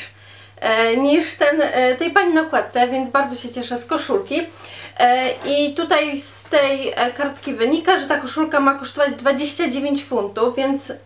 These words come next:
sporo jak na koszulkę, ale no, zważywszy na cenę w tym sklepie, to, e, no to rozumiem. I przypominam, że za pudełko ja płacę czternaście dziewięćdziesiąt pięć,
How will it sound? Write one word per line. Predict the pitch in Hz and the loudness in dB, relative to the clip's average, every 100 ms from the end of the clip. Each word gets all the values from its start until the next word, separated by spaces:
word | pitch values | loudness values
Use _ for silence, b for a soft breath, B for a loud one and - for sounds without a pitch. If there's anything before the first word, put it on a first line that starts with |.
| - - - - - - - | -20 -20 -20 -20 -20 -20 -16
sporo | - - 294 | -14 4 4
jak | 269 262 | 4 0
na | 233 | -4
koszulkę, | 233 269 262 311 | -4 -4 0 2
ale | 240 247 254 | 2 2 2
no, | 254 247 240 B B B B - | 2 2 0 B B B B -4
zważywszy | 240 262 285 302 | 0 2 0 2
na | 269 254 | 2 2
cenę | 294 254 | 2 0
w | 247 | 0
tym | 277 | -2
sklepie, | 262 - 247 240 277 | -4 0 2 2 -2
to, | 277 247 240 - | 2 2 4 2
e, | 220 220 | 0 0
no | 226 240 | -2 -4
to | 240 233 226 | -2 -2 -2
rozumiem. | - 247 240 214 277 339 B B B - | -2 -2 -2 -2 -2 -2 B B B -6
I | 262 | -6
przypominam, | 277 - 320 311 311 311 | -4 2 4 4 4 4
że | 294 277 | 4 4
za | 269 | 0
pudełko | 277 269 269 269 | 2 2 4 2
ja | |
płacę | 247 254 247 | 0 -2 -4
czternaście | - 254 262 247 262 | 0 0 0 0 -4
dziewięćdziesiąt | 233 240 240 240 - | -4 -2 -2 -6 -4
pięć, | 247 | -4